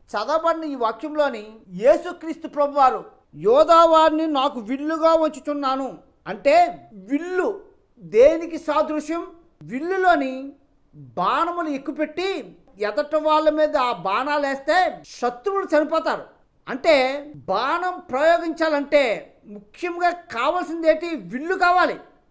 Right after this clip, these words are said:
ఆ విల్లుగా యోధా వారిని చేస్తానని చెప్తున్నారు. ఇదే వచనాన్ని మనకి ప్రకటన గ్రంథం ఆరో అధ్యాయంలో కూడా చెప్పబడుతుంది.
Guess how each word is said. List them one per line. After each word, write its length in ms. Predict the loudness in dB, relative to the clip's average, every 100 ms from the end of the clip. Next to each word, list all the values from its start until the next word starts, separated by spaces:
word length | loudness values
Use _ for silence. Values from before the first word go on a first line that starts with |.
| _
ఆ 200 | 0 2
విల్లుగా 960 | 2 -2 -6 -6 -2 0 4 4 4 0 -14 _ _
యోధా 600 | -8 -2 2 2 4 4
వారిని 320 | 4 2 -2 -6
చేస్తానని 400 | -6 -4 -6 -6
చెప్తున్నారు. 800 | -8 -12 -8 -2 -2 -2 -6 -12 -18 _
ఇదే 540 | -14 -6 2 8 8 8
వచనాన్ని 600 | 2 2 -4 -2 -4 -8 -18 _ _ _
మనకి 440 | -6 -6 -4 -6 -8
ప్రకటన 680 | -10 -12 -10 -10 -10 -6
గ్రంథం 320 | -6 -4 -4 -6
ఆరో 400 | -2 2 2 4
అధ్యాయంలో 600 | 4 2 2 2 2 2 2
కూడా 220 | 2 0 0
చెప్పబడుతుంది. 880 | -6 -6 -8 -8 -4 -4 -4 -8 -14